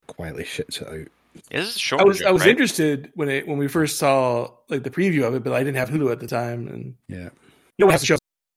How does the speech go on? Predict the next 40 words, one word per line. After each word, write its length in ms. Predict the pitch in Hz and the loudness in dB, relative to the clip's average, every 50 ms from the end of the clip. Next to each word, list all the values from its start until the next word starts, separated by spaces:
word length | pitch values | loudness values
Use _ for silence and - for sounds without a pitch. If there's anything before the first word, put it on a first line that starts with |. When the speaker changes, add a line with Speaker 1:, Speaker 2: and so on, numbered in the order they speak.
| _ _ - | _ _ -4
Speaker 3:
on 120 | 117 117 | -2 -2
Hulu. 320 | 123 147 139 123 113 113 127 - _ _ _ _ _ _ _ _ _ _ _ _ _ _ _ _ _ _ _ _ _ _ _ _ _ - | -2 -4 -4 -4 -6 -10 -12 -16 _ _ _ _ _ _ _ _ _ _ _ _ _ _ _ _ _ _ _ _ _ _ _ _ _ -20
Speaker 1:
Mm-hmm. 180 | 87 82 82 82 80 _ _ _ _ _ _ _ _ _ _ _ | -20 -18 -18 -20 -20 _ _ _ _ _ _ _ _ _ _ _
Speaker 3:
Heavenly 320 | _ - 139 131 143 147 143 | _ -4 -4 -2 0 -2 -2
Delusion 600 | 131 143 139 143 143 131 139 147 135 127 120 - _ | 0 0 0 0 0 0 0 -2 -2 -4 -6 -10 _
should 180 | - 175 170 | -6 -4 -4
have 80 | 127 120 | -2 -2
been 360 | 123 120 123 120 117 127 - | -2 -4 -4 -4 -6 -8 -8
Anime 180 | 123 123 123 123 | -8 -6 -4 -4
of 100 | 120 120 | -2 -2
the 80 | 120 117 | -2 -4
Year. 220 | 120 131 127 123 _ _ _ _ _ _ _ _ _ _ _ _ _ _ _ _ _ _ _ _ - - | -4 -6 -10 -16 _ _ _ _ _ _ _ _ _ _ _ _ _ _ _ _ _ _ _ _ -16 -10
Speaker 1:
Well, 200 | 110 87 76 69 | -10 -8 -8 -8
it 120 | - 80 | -12 -10
was 180 | 85 90 92 - | -6 -6 -6 -6
for 120 | - - | -6 -10
me. 280 | 73 76 76 78 80 - _ | -12 -12 -12 -14 -16 -18 _
<laughs> 60 | _ - - - - - _ _ _ | _ -18 -16 -16 -16 -20 _ _ _
Speaker 3:
It 360 | - 160 151 160 - - 139 123 | -4 -4 -4 -2 -6 -8 -6 -6
was 140 | - 113 - | -4 -6 -4
for 100 | - 127 | -2 0
me. 260 | 160 160 120 123 120 - _ _ _ _ _ _ _ _ _ | 0 0 0 -2 -6 -10 _ _ _ _ _ _ _ _ _
Speaker 1:
Yeah. 140 | 160 131 - - _ _ _ _ _ _ _ _ _ _ _ _ _ _ _ _ _ _ _ _ _ _ _ _ _ _ | -4 -4 -4 -4 _ _ _ _ _ _ _ _ _ _ _ _ _ _ _ _ _ _ _ _ _ _ _ _ _ _
Speaker 2:
Yeah, 180 | 92 95 95 | -2 -2 -2
a 60 | 92 | -2
lot 140 | 95 95 95 | -2 -4 -4
of 80 | 101 98 | -6 -8
the 40 | 98 | -8
stuff 200 | - - 101 - | -6 -6 -6 -2
that 160 | - 101 90 - _ _ _ - | -4 -4 -6 -6 _ _ _ -8
the 240 | 95 95 90 90 90 | -4 -4 -4 -4 -4
Disney 220 | 98 95 87 90 | -6 -12 -12 -14
Plus 240 | - - 90 87 - | -10 -10 -10 -10 -10
has 80 | - - | -8 -6
gotten 300 | 87 82 80 76 80 80 | -4 -4 -4 -6 -8 -12
has 160 | 87 92 87 | -14 -16 -14
been 160 | 90 87 85 | -14 -14 -10
really 180 | 85 90 90 90 | -8 -8 -8 -8
great, 340 | 87 95 92 90 90 - - | -6 -4 -4 -4 -4 -6 -8
but 160 | - 85 - | -12 -12 -14